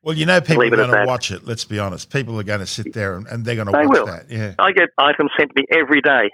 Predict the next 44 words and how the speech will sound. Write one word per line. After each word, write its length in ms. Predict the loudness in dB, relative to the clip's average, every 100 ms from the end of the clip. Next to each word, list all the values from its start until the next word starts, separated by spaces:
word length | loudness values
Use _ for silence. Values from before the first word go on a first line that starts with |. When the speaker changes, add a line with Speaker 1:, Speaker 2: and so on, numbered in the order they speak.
| -2
Speaker 2:
of 240 | 0 0 0
U 140 | 2
F 60 | 2
O 120 | 2 0
sightings 380 | 2 0 0 -2 0
and 200 | 0 2
ghost 240 | 2 2 2 2
sightings 400 | 2 2 0 -2
and 100 | 0
things, 200 | 0 2
and 180 | 0 -2 -4
quite 200 | 0 0
frankly, 360 | 2 0 2 0
ninety-nine 480 | 2 2 4 4 4
percent 300 | 2 2 2
of 80 | 2
them, 240 | 2 0 -2
of 120 | -2
the 100 | 0 0
films 220 | 0 2
are 80 | 2
just 180 | 2 0 -2
really 380 | 2 4 6 4
dull. 360 | 4 4 4 2 0 0
Some 80 | 2
of 80 |
them 100 | 2
are 120 | 4 4
obvious 260 | 2 0 0
hoaxes. 480 | 2 0 0 -2 -2 -8 -2
Some 100 | 2
of 60 | 4
them 100 | 2
are 80 | 2
just 180 | 0 0
so 200 | 0 0
vague 280 | 2 2 2
you 160 | 2 4
really 200 | 4 2
can't 260 | 0 -2 0
tell 160 | 0 2
anything 340 | 0 0 0
in 100 | 0
them, 140 | -2